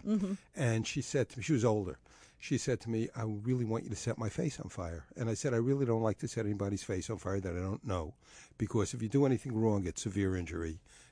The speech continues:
Speaker 2: And I don't wanna take, I promise I wanna promise."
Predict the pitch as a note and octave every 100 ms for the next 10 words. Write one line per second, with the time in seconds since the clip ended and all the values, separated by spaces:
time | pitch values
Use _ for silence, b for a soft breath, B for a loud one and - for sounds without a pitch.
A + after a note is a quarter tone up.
0 | _ G#2+ F#2+ F#2+ G2+ - A2 G#2 G2+ G2
1 | G2 - _ - B2+ B2+ - - - C3+
2 | A#2 G#2+ A2 G#2 G2+ - G2